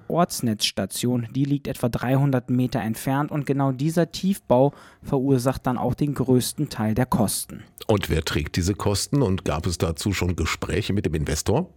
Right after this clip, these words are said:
Speaker 1: Laut Gesetzgeber ist der Bauherr verpflichtet, die Kosten für den Netzanschluss am Ende des Tages selbst zu übernehmen. Die Abrechnung erfolgt nach tatsächlichem Aufwand.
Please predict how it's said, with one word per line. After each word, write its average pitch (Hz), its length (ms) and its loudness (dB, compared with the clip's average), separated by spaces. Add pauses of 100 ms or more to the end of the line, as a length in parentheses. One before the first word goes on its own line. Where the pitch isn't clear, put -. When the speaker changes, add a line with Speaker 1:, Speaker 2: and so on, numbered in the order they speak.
(100)
Speaker 1:
Laut 156 240 2
Gesetzgeber 156 560 4
ist 127 160 -2
der 123 80 2
Bauherr 139 340 4
verpflichtet, 156 500 0
die 156 60 -6
Kosten 156 460 0
für 139 160 2
den 131 140 2
Netzanschluss - 600 0
am 147 140 0
Ende 135 200 0
des 139 160 -2
Tages 120 360 -2
selbst - 280 2
zu 120 100 0
übernehmen. 90 460 -2
Die - 200 -8
Abrechnung 156 560 -4
erfolgt - 720 2
nach 127 260 -2
tatsächlichem 127 640 -2
Aufwand. - 500 -4